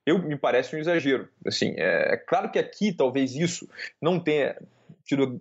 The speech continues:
a grandeza que teve no Brasil, porque, ah, o histórico do Neymar de, de confusões, de reações a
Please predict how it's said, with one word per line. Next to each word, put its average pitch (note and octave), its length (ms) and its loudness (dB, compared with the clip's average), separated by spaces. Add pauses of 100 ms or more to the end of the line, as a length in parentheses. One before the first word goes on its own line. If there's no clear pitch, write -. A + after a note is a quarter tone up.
a A2+ 200 2
grandeza C#3 500 0
que - 100 -8
teve B2+ 200 -2
no A#2+ 80 -4
Brasil, A#2+ 500 0 (180)
porque, F3 480 2
ah, - 200 -4
o E3 160 0
histórico E3+ 520 0
do C3 80 -2
Neymar B2+ 480 0
de, A#2+ 200 -4
de B2 120 -4
confusões, E3 680 0
de B2+ 100 -2
reações C#3 640 0
a A#2 260 2